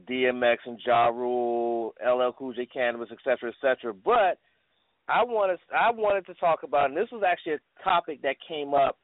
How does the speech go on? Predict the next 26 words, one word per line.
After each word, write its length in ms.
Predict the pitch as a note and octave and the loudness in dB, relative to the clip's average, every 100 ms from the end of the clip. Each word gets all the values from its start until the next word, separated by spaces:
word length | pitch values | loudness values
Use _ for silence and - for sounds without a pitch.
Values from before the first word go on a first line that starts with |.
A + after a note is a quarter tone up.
| _ _ _ - | _ _ _ -10
from 120 | D3+ | -8
a 100 | C3+ - | -8 -4
friend 220 | F3 F#3 | 0 2
of 80 | F3 | 0
mine, 280 | D3+ C#3 C3 | 0 0 2
my 60 | D3 | 0
homie 380 | D#3 D#3 C#3+ B2 | 0 -2 -2 -4
Gervais, 340 | B2 D3+ E3+ | 0 2 4
who's 180 | D3+ B2 | 2 0
one 140 | D3 | -2
of 80 | C#3+ | -2
the 60 | C3 | -4
cats 280 | - D3 - | 0 0 0
that 80 | B2+ | -2
I 120 | C3+ | 0
hang 180 | C#3 C3 | -2 -2
out 140 | C3 | 0
with 200 | C3 A2+ | 0 0
when 240 | - C3 B2+ | -2 -4 0
I 80 | B2+ | 0
do 180 | C3 | 0
the 80 | B2 | -2
wrestling 400 | A#2+ E3 - C#3 | 2 0 0 -6
thing 160 | C3 B2 | -4 -4
in 100 | A2+ | 0
Baltimore. 680 | D#3 F#3+ - C#3+ B2+ A#2+ | 2 2 0 -8 -4 -4